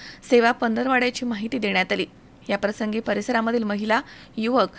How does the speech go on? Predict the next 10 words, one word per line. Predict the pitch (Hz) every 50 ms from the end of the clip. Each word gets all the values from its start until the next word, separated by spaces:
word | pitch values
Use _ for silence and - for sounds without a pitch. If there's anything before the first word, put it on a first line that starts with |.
| - - - - - 214
ज्येष्ठ | 226 233 254 262 311
नागरिक | 302 269 247 226 233 254 254 -
मोठ्या | 254 262 262 262 - 302
संख्येनं | - - 226 208 202 - 233 220 240
उपस्थित | 240 214 - - 202 202 - 214 -
होते. | 196 190 - 208 - - - - - - -
या | - 277
उपक्रमामुळे | 277 285 330 330 330 349 339 339 349 349 320 277 269 277 294
सामान्य | 294 - 285 262 247 254 254 269 285
नागरिकांपर्यंत | 285 247 226 220 233 233 - 233 240 240 233 226 214 220 220 226 226 220